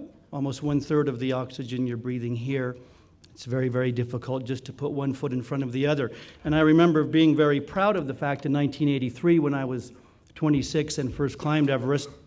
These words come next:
being proud of the fact that, uh, three of us at base camp had gotten out our Swiss Army knives,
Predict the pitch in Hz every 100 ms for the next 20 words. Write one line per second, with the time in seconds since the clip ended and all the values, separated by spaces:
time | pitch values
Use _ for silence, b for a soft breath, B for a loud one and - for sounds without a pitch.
0 | _ _ _ _ B B - 156 156 170
1 | 175 170 170 135 139 - 131 123 - B
2 | B B _ _ _ _ _ - - -
3 | 180 185 143 151 139 - 131 127 - 127
4 | 123 113 135 131 131 123 120 - 127 131
5 | 156 139 117 107 101 -